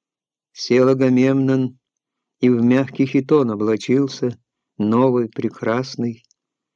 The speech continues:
и поверху плащ свой широкий набросил. После к могучим ногам подошвы,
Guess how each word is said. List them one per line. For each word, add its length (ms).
и 80
поверху 480
плащ 420
свой 320
широкий 460
набросил. 720
После 360
к 80
могучим 560
ногам 380
подошвы, 720